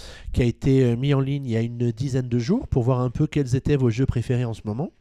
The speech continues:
Euh, l-, alors, le, le, le trio de tête évolue relativement peu, hein, puisque, euh, on retrouve toujours The Legend of Zelda Breath of the Wild en première position, Splatoon deux en deuxième et Smash Bros Ultimate en troisième.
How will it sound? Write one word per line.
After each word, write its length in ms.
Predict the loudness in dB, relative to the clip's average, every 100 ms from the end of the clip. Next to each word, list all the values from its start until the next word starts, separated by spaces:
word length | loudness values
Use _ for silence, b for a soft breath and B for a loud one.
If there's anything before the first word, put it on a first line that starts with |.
| B B B B B _
Euh, 1120 | 0 2 4 4 2 2 2 2 0 0 -2 -6
l-, 340 | -6 -2 0
alors, 300 | 4 2 2
le, 440 | 2 4 4 2
le, 320 | 2 2 4 4
le 140 | 2
trio 220 | 2 2
de 80 | 2
tête 340 | 2 2 2
évolue 320 | 0 0 2 4
relativement 560 | 4 2 -2 -6 -4
peu, 260 | 2 4 4
hein, 160 | 2 -2
puisque, 320 | -4 -10 0
euh, 400 | 2 4 2 0 -4 B B B -2
on 80 | 2
retrouve 240 | 4 2
toujours 320 | 0 2 2
The 60 | 2
Legend 260 | 0 0
of 80 | 0
Zelda 260 | 0 0 0
Breath 200 | 0 0
of 100 | 0
the 60 |
Wild 200 | 2 2
en 80 | 0
première 240 | -2 -2 -2
position, 560 | -2 -4 -6 -4 -4 B B B
Splatoon 400 | -14 2 2 6
deux 200 | 6 6
en 120 | 6 6
deuxième 500 | 4 4 2 0 0
et 160 | 0 0
Smash 280 | 0 -4 0
Bros 120 | -2
Ultimate 540 | -2 -6 -4 -4 -2
en 60 | -4
troisième. 500 | -2 -2 0 -2